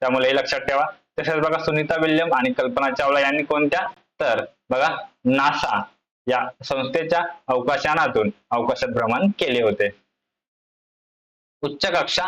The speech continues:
म्हणजे काय? उच्च कक्षा कशाला म्हणतात? तर त्याचं उत्तर आहे, ज्या उपग्रह भ्रमण कक्षांची भूपृष्ठापासून उंची पस्तीस हजार सातशे ऐंशी किलोमीटर किंवा त्याच्यापेक्षा जास्त असते त्या कक्षांना बघा, उच्च कक्षा असे म्हटले जाते. जेव्हा, जेव्हा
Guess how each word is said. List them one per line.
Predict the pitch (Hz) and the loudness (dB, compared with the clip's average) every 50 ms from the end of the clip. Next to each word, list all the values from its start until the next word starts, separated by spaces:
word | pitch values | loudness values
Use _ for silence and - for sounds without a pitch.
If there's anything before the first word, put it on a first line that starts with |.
| - - 160 | -2 0 0
म्हणजे | 131 120 120 120 120 143 | 0 2 2 2 2 0
काय? | - - 127 113 | 0 0 2 2
उच्च | 110 110 110 - - | 2 0 0 -2 -4
कक्षा | 143 139 143 - - - 151 | -2 -2 -2 -4 -2 -6 -4
कशाला | 135 151 139 - 147 147 | -2 -2 -2 0 0 0
म्हणतात? | 147 147 143 147 139 165 170 170 - _ _ _ _ - - | 2 2 0 0 -2 -2 -4 -4 -8 _ _ _ _ -6 -2
तर | 127 | 0
त्याचं | 135 131 123 147 | 0 2 0 0
उत्तर | 139 131 123 - 147 143 | 0 0 0 0 0 0
आहे, | 147 151 151 147 - _ _ - 127 127 | 2 0 0 -2 -8 _ _ -4 -2 0
ज्या | 160 180 | 2 2
उपग्रह | 190 170 160 175 175 165 175 175 180 175 | 2 2 2 0 0 2 2 4 4 2
भ्रमण | 165 151 147 151 156 165 170 170 - | 2 2 0 0 0 0 -2 -2 -2
कक्षांची | 147 - - - 175 160 160 156 - - 170 170 170 - - - _ _ _ _ _ _ _ _ _ _ _ - | -4 -4 -2 -6 -4 -2 -2 -2 0 0 0 -2 -2 -6 -14 -20 _ _ _ _ _ _ _ _ _ _ _ -2
भूपृष्ठापासून | 131 139 151 151 151 160 - - - 165 156 165 160 175 175 | 0 0 0 0 0 -2 -2 0 -2 0 0 0 0 2 2
उंची | 165 160 156 156 - 135 107 104 - _ _ _ _ _ - | 2 2 0 0 -2 -2 -4 -4 -8 _ _ _ _ _ -6
पस्तीस | 151 139 - - 160 143 | -6 -4 -2 -2 -2 0
हजार | 156 151 165 165 165 165 | 0 0 2 0 0 0
सातशे | 165 151 139 - - - 160 | 0 -2 -2 -2 -2 -2 0
ऐंशी | 147 143 147 139 - 165 | 0 0 0 0 0 -2
किलोमीटर | 156 165 165 165 165 165 160 160 175 170 170 - - _ _ - | -2 0 -2 0 0 0 0 0 0 -2 -2 -6 -12 _ _ -4
किंवा | - 180 175 165 135 | 0 2 4 4 4
त्याच्यापेक्षा | - 135 123 143 139 131 - 147 135 | 2 2 2 2 0 0 0 0 2
जास्त | 143 139 135 - - - | 2 2 2 2 0 0
असते | 156 151 - - 165 156 | 0 -2 0 -2 -2 -2
त्या | 156 - 165 160 - - | 0 0 0 0 0 -2
कक्षांना | 147 - - - 165 160 151 127 110 104 104 - _ _ _ _ _ _ _ - | -4 -4 -4 -4 -2 0 0 0 0 0 -2 -4 _ _ _ _ _ _ _ -2
बघा, | 127 127 143 143 | 0 2 2 4
उच्च | 143 156 143 147 - 175 | 4 2 0 0 -2 -2
कक्षा | 170 160 156 - - 151 | -2 -2 -2 -2 -2 0
असे | 131 123 - 160 202 | 0 0 0 0 2
म्हटले | 214 202 185 151 - - - 123 | 2 2 2 2 0 0 2 2
जाते. | 120 113 - 127 | 2 2 2 2
जेव्हा, | 120 123 127 135 131 | 4 4 4 4 4
जेव्हा | 127 131 131 139 | 4 4 4 4